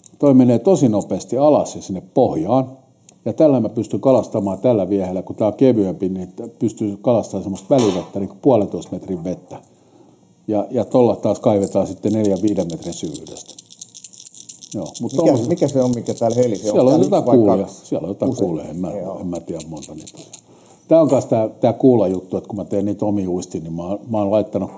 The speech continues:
Speaker 1: kuulalla ja ilman kuulaa ja sit-, sitten uistimia, mitkä on ollut kuul-, kuulalla täytettyjä, niin mä oon porannut niitä auki ja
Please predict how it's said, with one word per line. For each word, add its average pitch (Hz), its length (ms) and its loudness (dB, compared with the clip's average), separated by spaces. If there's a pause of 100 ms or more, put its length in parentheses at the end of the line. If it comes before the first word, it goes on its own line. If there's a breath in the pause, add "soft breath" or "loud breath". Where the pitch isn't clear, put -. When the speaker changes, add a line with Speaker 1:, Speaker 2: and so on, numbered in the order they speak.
(140)
Speaker 1:
kuulalla 98 420 4
ja 92 180 -2
ilman 98 300 0
kuulaa 87 380 -6
ja 85 60 -10
sit-, 92 220 -12
sitten - 340 -10 (320)
uistimia, 92 400 0
mitkä 90 300 -6
on 92 80 -4
ollut 92 260 -4
kuul-, 110 420 2
kuulalla 90 400 0
täytettyjä, 87 640 -6
niin 80 220 -10 (360 loud breath)
mä 117 120 0
oon 98 100 -2
porannut 90 560 2
niitä 85 300 -4
auki 98 340 -2
ja 85 140 -4